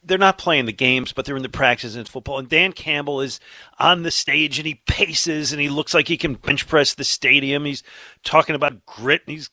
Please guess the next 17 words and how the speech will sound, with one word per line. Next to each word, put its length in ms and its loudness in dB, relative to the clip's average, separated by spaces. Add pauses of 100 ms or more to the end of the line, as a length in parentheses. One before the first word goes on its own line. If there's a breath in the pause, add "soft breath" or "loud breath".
quoting 500 2
Metallica, 1000 2
and 60 0
he, 120 -4 (440 loud breath)
I, 300 2
I 120 6
wrote 260 6
down 240 4
one 280 2 (120)
quote 280 4
he 120 -8
said, 320 2
if 100 -2
you 80 2
can 160 2
interpret 460 4
this. 340 2